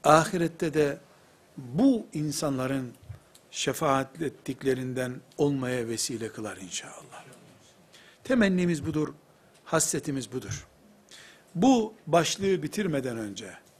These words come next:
öndeki nesil başlığını bitirmeden önce kardeşlerim, bir tür kapanış cümlesi olarak şu hakikati tekrar etmek istiyorum.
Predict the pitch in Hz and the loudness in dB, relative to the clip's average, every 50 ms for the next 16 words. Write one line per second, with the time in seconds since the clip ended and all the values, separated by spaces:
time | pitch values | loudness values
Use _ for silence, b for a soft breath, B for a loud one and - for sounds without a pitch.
0 | _ _ _ _ _ _ - 135 135 135 131 139 135 - - 143 127 120 117 - | _ _ _ _ _ _ -8 -6 -4 -2 -2 -2 -2 -2 -4 -6 -4 -4 -4 -4
1 | - 135 123 120 120 120 113 - - 143 131 127 123 - - - - 143 135 123 | -4 -4 -4 -4 -4 -4 -4 -4 -6 -6 -8 -8 -10 -12 -12 -10 -8 -6 -6 -6
2 | 117 107 117 104 104 104 101 101 107 - - 123 120 117 110 104 - - 113 104 | -6 -8 -10 -10 -10 -12 -12 -14 -14 -12 -8 -8 -8 -8 -8 -12 -12 -12 -12 -16
3 | 104 107 - _ _ _ _ _ _ _ _ _ _ _ _ _ _ b b b | -16 -20 -20 _ _ _ _ _ _ _ _ _ _ _ _ _ _ b b b
4 | b b b b b b b b b _ _ _ _ _ _ _ 147 147 214 214 | b b b b b b b b b _ _ _ _ _ _ _ 0 0 0 0
5 | 214 - 196 208 196 180 - - - _ _ - - _ _ - - _ _ _ | 2 0 0 0 0 -2 -8 -16 -20 _ _ -20 -20 _ _ -20 -20 _ _ _
6 | _ _ - - 135 - - 143 170 185 160 - - - 135 131 131 127 123 117 | _ _ -4 -4 -2 0 2 2 2 2 0 -4 -6 -8 -6 -6 -4 -4 -4 -4
7 | - 170 143 123 120 113 110 113 120 - - - - _ _ _ _ _ _ _ | -4 -2 -2 -2 -2 -2 -2 -4 -4 -6 -8 -16 -20 _ _ _ _ _ _ _
8 | _ _ _ - - - - _ - - 202 175 151 139 - 151 131 - - 120 | _ _ _ -20 -20 -20 -18 _ -10 -6 -4 -4 -4 -4 -6 -8 -8 -6 -8 -8
9 | - 156 - - 123 - - 123 131 123 110 98 - - - - - - - - | -8 -8 -6 -6 -6 -4 -2 0 0 0 0 -2 -8 -14 -18 -16 -12 -12 -14 -14
10 | - - - - - | -14 -18 -20 -20 -20